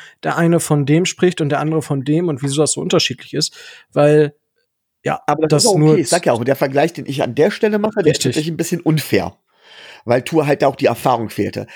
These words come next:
Speaker 2: Was Tua da auch in der öffentlichen Wahrnehmung besonders zu schaffen macht, ist, dass zum Beispiel ein Justin Herbert und auch ein Joe Burrow deutlich besser performt haben. Deutlich besser. Und deswegen fängt man an, direkt an Tua zu zweifeln.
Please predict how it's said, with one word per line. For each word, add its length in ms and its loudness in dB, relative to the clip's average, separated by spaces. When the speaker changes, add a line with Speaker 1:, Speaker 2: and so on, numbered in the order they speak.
Speaker 2:
Was 260 -4
Tua 320 2
da 380 2
auch 120 -4
in 80 -4
der 100 2
öffentlichen 400 -6
Wahrnehmung 440 0
besonders 340 0
zu 80 -4
schaffen 300 -4
macht, 200 -2
ist, 200 -8
dass 180 -4
zum 120 -4
Beispiel 340 -2
ein 120 -4
Justin 380 -6
Herbert 400 0
und 140 -4
auch 60 0
ein 120 0
Joe 160 0
Burrow 440 2
deutlich 680 0
besser 300 -2
performt 560 -6
haben. 280 -8
Deutlich 360 0
besser. 260 -8
Und 140 0
deswegen 400 0
fängt 180 0
man 140 -2
an, 160 -2
direkt 260 -2
an 100 -2
Tua 240 0
zu 140 -14
zweifeln. 500 -4